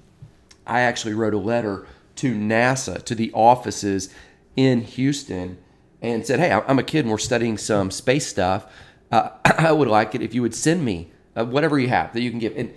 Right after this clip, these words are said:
I mean, and three weeks later, I received this massive packet. It was probably an inch thick of photographs and blueprints of rockets and all of this data on nasa that was really curated to send to kids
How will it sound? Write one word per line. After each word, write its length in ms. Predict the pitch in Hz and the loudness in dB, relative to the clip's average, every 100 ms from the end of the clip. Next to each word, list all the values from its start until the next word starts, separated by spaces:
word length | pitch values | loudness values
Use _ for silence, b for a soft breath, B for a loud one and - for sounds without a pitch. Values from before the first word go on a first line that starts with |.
| B B B | B B B
I 40 | 135 | -2
mean, 160 | 160 | 0
and 120 | 113 - - - | 0 -4 -20 -20
three 220 | - 208 240 | -6 -2 2
weeks 260 | 143 - | 0 2
later, 320 | 131 190 110 | 0 0 0
I 60 | 131 | 0
received 500 | 190 131 - 107 98 | 0 -2 -2 -6 -4
this 160 | 110 - | -6 -2
massive 460 | 120 185 - 90 | -2 -2 -4 -6
packet. 500 | - 110 160 78 - - b b - | -4 -4 -4 -8 -16 -20 b b -6
It 80 | |
was 140 | 131 131 | -4 -4
probably 460 | - 175 156 120 | -6 -4 -2 -2
an 60 | 110 | -2
inch 440 | - 139 139 - - | -2 -4 -4 -10 -12
thick 520 | - - 143 117 98 - B B - | -20 0 2 2 -2 -10 B B -4
of 180 | 113 104 | -2 -2
photographs 880 | - 196 135 101 104 85 80 - | -4 -2 -2 -2 -4 -4 -6 -10
and 300 | - 120 113 | -8 -6 -4
blueprints 720 | 135 151 160 - 107 92 - 110 | 0 0 0 -4 -6 -6 -6 -10
of 160 | 110 | -6
rockets 640 | 123 127 117 - 92 - 104 | 2 4 2 0 -6 -4 -6
and 100 | 101 | -6
all 260 | - 135 113 | -2 -2 -2
of 80 | |
this 180 | 98 98 | -4 -6
data 800 | - - 110 117 123 107 92 85 B B B B | -10 -4 0 2 2 0 -2 -4 B B B B
on 320 | 104 110 107 | 0 2 2
nasa 760 | 107 110 127 123 104 87 85 - | 0 0 0 0 -2 -2 -2 -2
that 140 | 117 | -2
was 300 | 113 104 - - | 0 -2 -6 -2
really 220 | 151 143 | 0 0
curated 540 | - 147 139 104 92 | 0 0 2 2 0
to 40 | 95 | -4
send 240 | - 113 | -2 -2
to 60 | 95 | -4
kids 560 | - 120 113 104 - | -4 0 0 0 -6